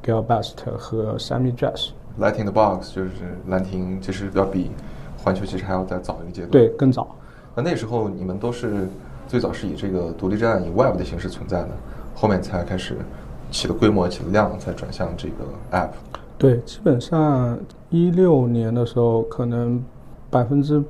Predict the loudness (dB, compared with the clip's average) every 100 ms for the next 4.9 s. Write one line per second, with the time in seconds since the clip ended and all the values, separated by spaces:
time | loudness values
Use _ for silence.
0 | 6 6 8 4 0 2 4 4 4 2
1 | 2 0 0 0 0 0 -2 -2 -2 -2
2 | 0 -4 -8 -4 -2 -2 -2 0 2 2
3 | 2 0 -2 -4 -4 -4 -6 -14 -16 -12
4 | -8 -2 -2 0 -2 2 2 2 0